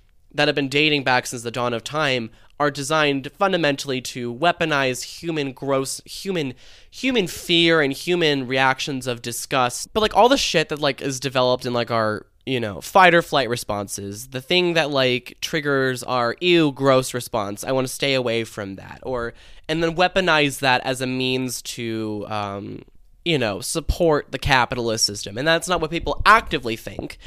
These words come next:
That's not what people are actively thinking. They're not thinking, "Oh, I'm just perfecting the family unit. I'm just white knighting for, you know,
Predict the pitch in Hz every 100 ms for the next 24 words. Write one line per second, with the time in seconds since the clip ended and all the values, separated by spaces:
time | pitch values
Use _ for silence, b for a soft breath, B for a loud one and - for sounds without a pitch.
0 | B B 170 180 180 170 151 135 131 131
1 | 127 120 127 135 135 143 143 139 170 170
2 | 175 160 160 160 147 120 165 160 139 113
3 | 104 82 - 156 165 151 - B B -
4 | 147 165 - 160 139 135 127 131 - 135
5 | 127 117 131 127 117 113 110